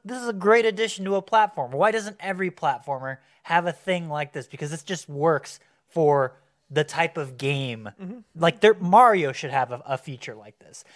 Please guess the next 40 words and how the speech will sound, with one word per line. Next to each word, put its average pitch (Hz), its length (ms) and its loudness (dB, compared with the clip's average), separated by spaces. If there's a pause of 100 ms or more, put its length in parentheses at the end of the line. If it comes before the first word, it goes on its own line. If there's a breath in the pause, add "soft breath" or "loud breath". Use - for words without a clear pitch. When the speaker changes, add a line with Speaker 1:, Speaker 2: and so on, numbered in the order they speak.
Speaker 1:
Like, 165 260 -4
there 185 160 2
should 226 160 -4
Speaker 2:
Oh, 156 80 -4
Speaker 1:
be 147 80 0
a - 40 2
Speaker 2:
just 160 260 -2
you 139 120 -6
wait. 131 460 -8
Speaker 1:
there 214 140 6
should 254 160 -6
be 247 100 -2
a 247 60 2
mechanic 233 500 -4
in 196 160 -8
every 226 340 -4
platformer 202 540 -2
that 165 140 -4
has 185 320 0
this 170 200 -4
weird 170 400 -2
phasing 170 440 -4
in 175 160 -6
and 170 120 -4
out 160 140 2
of 143 100 -4
existence 143 380 -10
because 202 220 0
it's 202 120 -8
so 233 140 -2
much 220 180 -2
fun. 220 200 -2
It, 135 160 -6
it's 151 180 -8
such 190 160 -8
a 202 60 -8
great 175 240 0
idea, 160 500 -2 (260 loud breath)
and 180 140 -2
I 175 160 -2